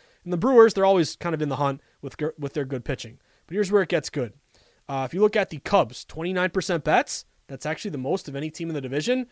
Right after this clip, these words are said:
but it's only taking into account twenty-five percent of the money. The Brewers are only getting five percent of bets, three percent of the money. So those are both public, public, and not even popular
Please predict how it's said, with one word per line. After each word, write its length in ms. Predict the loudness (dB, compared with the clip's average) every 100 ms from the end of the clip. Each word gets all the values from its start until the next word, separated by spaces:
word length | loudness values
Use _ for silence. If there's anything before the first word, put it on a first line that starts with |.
| _ _
but 120 | -16
it's 100 | -8
only 140 | -6 -4
taking 260 | -6 -4
into 120 | -4
account 360 | -4 -4 -4 -6
twenty-five 480 | -8 -8 -6 -6 -6
percent 280 | -8 -8 -8
of 60 |
the 60 | -8
money. 320 | -6 -8 -10 _ _ _ -14
The 80 | -2
Brewers 440 | 4 4 4 -2
are 60 | -8
only 160 | -4
getting 200 | -2 -4
five 420 | -6 -4 0 2
percent 280 | 0 0 -2
of 80 | -2
bets, 260 | -2 -2 -4
three 220 | 0 0
percent 360 | 2 0 -2
of 40 | -2
the 60 |
money. 300 | -4 -8 -10 _ _ _ -12
So 100 | -4
those 180 | -2
are 40 | 2
both 200 | 0 0
public, 440 | 0 2 2 -2
public, 400 | -2 0 0 -2
and 80 | -6
not 140 | -4
even 180 | -4 -4
popular 500 | -2 -2 0 -2 -4